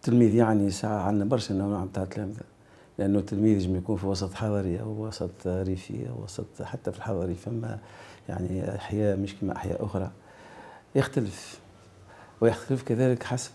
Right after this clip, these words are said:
الوسط العائلي، الوسط المجتمعي. آه، فما أنواع، معناها في ال-،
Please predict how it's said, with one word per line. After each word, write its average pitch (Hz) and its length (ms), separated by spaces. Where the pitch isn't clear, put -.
الوسط 120 680
العائلي، 117 520
الوسط 107 320
المجتمعي. 107 520
آه، 127 360
فما 143 360
أنواع، 151 500
معناها 131 240
في - 180
ال-، 127 220